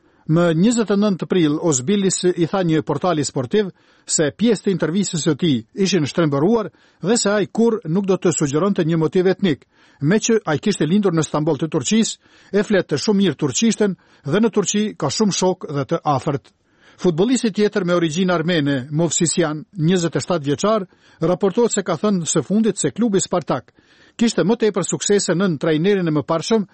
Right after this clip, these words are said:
se sa me Yakinin, i cili ka shtetësi zvicerano-turke, dhe trajneri i Spartakut ishte bërë në qershor të vitit të kaluar. Movsisyan, që është i lindur në Azerbajxhan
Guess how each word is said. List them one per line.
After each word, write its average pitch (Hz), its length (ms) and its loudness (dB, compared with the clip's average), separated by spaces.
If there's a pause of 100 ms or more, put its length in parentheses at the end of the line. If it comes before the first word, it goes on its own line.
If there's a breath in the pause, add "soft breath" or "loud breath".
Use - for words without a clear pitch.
(220 soft breath)
se - 160 0
sa 208 260 0
me 170 140 2
Yakinin, 156 480 0 (300 soft breath)
i 175 100 2
cili 233 240 2
ka 196 120 -2
shtetësi 208 480 -2
zvicerano-turke, 165 1040 0 (380 soft breath)
dhe 156 180 0
trajneri 185 380 0
i - 80 -2
Spartakut 190 680 -2
ishte 196 260 0
bërë 165 260 0
në 131 100 -4
qershor 160 360 -2
të 185 100 0
vitit 135 260 -4
të 143 80 -2
kaluar. 143 520 0 (640)
Movsisyan, 175 720 0
që 156 220 0
është 165 100 -4
i 143 80 0
lindur 165 240 0
në 156 200 0
Azerbajxhan 156 760 -2